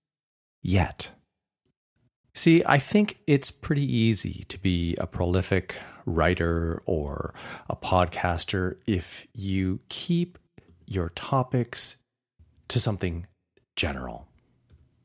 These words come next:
If you keep your subject matter polarizing. So take a look at Fox News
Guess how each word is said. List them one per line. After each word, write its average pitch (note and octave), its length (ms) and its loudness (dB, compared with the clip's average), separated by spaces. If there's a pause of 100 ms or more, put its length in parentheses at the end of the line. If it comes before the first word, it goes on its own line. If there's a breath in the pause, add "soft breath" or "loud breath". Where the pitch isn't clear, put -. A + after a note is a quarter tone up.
(1000 loud breath)
If G#2 160 0
you G2 60 2
keep - 260 0
your G#2+ 80 4
subject - 480 2
matter A#2+ 460 2 (320)
polarizing. A2 840 4 (720 loud breath)
So - 120 -2
take - 280 2
a G#2+ 40 2
look G#2 160 2
at G2 80 0
Fox - 420 -2
News C2+ 460 -4